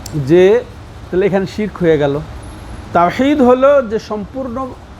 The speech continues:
বিষয়টা আল্লাহর দিকে ছেড়ে দিবে। বিপদ আপদের মালিক কে? উপকারকারী কে? আল্লাহ।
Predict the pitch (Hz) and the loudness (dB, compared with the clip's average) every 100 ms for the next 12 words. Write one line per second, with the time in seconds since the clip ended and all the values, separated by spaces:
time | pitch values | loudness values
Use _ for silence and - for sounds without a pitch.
0 | - 170 - 233 226 175 165 196 180 143 | -8 -4 2 2 4 2 4 4 2 -2
1 | 147 139 143 131 120 110 104 - - - | -6 -6 -6 -6 -8 -12 -14 -16 -16 -16
2 | - - - - - 165 165 185 185 185 | -16 -16 -16 -12 -2 0 4 4 4 2
3 | 190 208 208 233 - 254 214 131 - - | 0 0 -2 -2 -4 0 2 0 -8 -10
4 | 175 190 220 214 202 - - 202 202 214 | -4 -2 2 2 0 -8 -8 -2 -2 -2
5 | 262 247 165 135 220 208 147 | 0 2 2 0 -2 0 -2